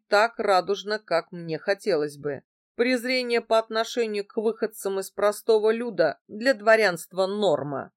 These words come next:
Я уже успел это заметить. Интересный выход на откровенную беседу.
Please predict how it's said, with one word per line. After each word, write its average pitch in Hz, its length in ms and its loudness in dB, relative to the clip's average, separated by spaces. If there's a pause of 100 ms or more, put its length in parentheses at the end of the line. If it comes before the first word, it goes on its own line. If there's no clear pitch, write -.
(440)
Я 254 300 0
уже 320 300 -6
успел 247 520 -4
это 208 220 -6
заметить. 190 840 -12 (380)
Интересный 160 600 -8
выход 190 360 -10
на 156 120 -8
откровенную 165 640 -8
беседу. 165 600 -6